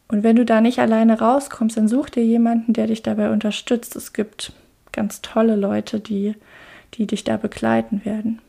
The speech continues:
Ja, das sind meine sechs Punkte nochmal für dich. Also erstmal zuhören, reden lassen. Atmen, nicht sofort rechtfertigen. Blicke auf die Kritik wie ein Forscher und versuche zu verstehen.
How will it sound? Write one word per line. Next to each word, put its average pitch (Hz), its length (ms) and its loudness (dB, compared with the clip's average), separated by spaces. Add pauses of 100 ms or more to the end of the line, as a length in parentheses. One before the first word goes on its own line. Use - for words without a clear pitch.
(520)
Ja, 277 140 8
das 240 180 4
sind 254 160 10
meine 247 480 8
sechs 240 300 2
Punkte 262 420 4
nochmal 226 420 4
für 220 220 2
dich. 247 480 0
Also 208 320 0
erstmal 226 580 2
zuhören, 247 760 2 (180)
reden 202 280 2
lassen. 214 360 -6 (640)
Atmen, 196 540 0 (160)
nicht 226 240 6
sofort 214 480 -4
rechtfertigen. - 800 -6 (1900)
Blicke 247 480 2
auf 220 160 2
die 226 140 -4
Kritik - 500 -6
wie 220 100 0
ein 214 140 -2
Forscher 240 800 2 (500)
und 220 160 0
versuche 226 400 0
zu 226 140 -8
verstehen. 208 800 -2